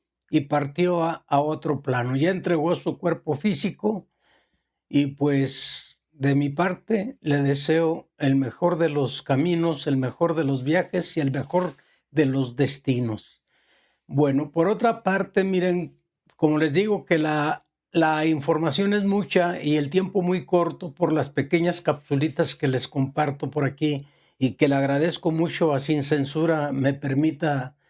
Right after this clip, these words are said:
eh, subirlas ahí a, a La Voz del Pueblo.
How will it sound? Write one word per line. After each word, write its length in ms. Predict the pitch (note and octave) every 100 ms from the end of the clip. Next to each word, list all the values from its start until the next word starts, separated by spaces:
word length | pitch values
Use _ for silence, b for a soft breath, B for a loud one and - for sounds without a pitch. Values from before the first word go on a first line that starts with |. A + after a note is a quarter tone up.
| _ _ _ -
eh, 280 | C#3+ C#3 C3+
subirlas 680 | - C#3+ F3 E3+ E3 C#3
ahí 300 | C#3+ C#3+ D#3+
a, 460 | D3 B2 A#2 G#2+ F2+ _ _ _
a 80 | E3+
La 80 | D3+
Voz 200 | D#3 F3
del 200 | F3+ D3
Pueblo. 560 | E3+ E3+ D#3 D3 C#3